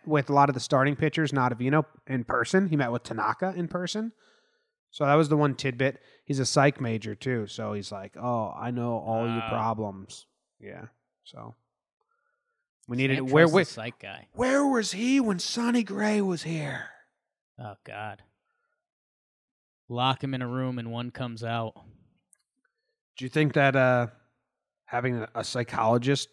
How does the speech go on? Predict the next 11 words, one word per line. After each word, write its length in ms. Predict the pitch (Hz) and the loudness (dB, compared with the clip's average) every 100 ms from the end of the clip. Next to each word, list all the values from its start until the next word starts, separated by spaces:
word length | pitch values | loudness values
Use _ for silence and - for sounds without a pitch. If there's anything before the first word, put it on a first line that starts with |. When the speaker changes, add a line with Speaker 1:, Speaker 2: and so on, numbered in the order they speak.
| - | -10
Speaker 1:
a 40 | |
psych 360 | - 135 123 147 | -4 0 0 2
major 380 | 143 139 147 131 | 2 4 4 2
as 120 | 113 | 0
a 60 | |
pitching 360 | - 113 131 135 | -6 -8 -6 -4
coach 300 | 151 147 131 | 2 2 0
is 140 | 117 | -4
gonna, 340 | 113 117 104 95 _ _ _ _ - | -4 -2 -4 -6 _ _ _ _ -12
is 120 | 107 | -4
gonna 300 | 117 110 98 | -2 -2 -6